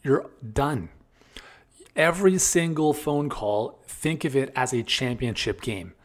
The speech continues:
How are you gonna prepare? What are you gonna focus on? And so let's just look at the example of something I talk a lot about, which is this whole pre-call ritual. We're gonna close our eyes. We're gonna focus. Step number one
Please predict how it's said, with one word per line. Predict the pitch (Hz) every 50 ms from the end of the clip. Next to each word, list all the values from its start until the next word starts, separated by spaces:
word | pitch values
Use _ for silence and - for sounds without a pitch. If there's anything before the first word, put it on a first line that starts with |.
| _ - - - -
How | - - 143 160
are | 185 180
you | 165 151
gonna | 165 151 139
prepare? | - - - - 139 120 92 90 - - - - - - - - - - -
What | 113 113 123 160 185
are | 202 208
you | 208 202
gonna | 196 190 170
focus | - - 170 160 - 147 - - -
on? | 101 104 104 - - _ _ _ _ _ _ _ -
And | 127 127 -
so | - 147
let's | 160 170 -
just | 185 - -
look | 180 160 -
at | 170
the | 151 143
example | 131 120 139 127 131 120 - 117
of | 107 -
something | - 135 123 - 131
I | 117
talk | - - 123 120 117 -
a | 123
lot | 113 107 107
about, | 104 101 135 147 139 123 - 120
which | 117 - -
is | 117 104
this | 110 - -
whole | - 139 127
pre-call | - - - - - 156 151 139 - - 120 117 110
ritual. | 127 127 - - 110 101 98 - - - - - - - - - - - - _ _ _ _ _ _ _ -
We're | - 110
gonna | 110 110
close | - - 147 156 143 147
our | 147 131 127
eyes. | 127 131 135 127 - -
We're | - 127
gonna | 113 113 101
focus. | - - - - 175 190 190 - 123 151 180 - - - _ -
Step | - - - 123 - -
number | 151 143 151 147
one | 135 127 123 127 151 175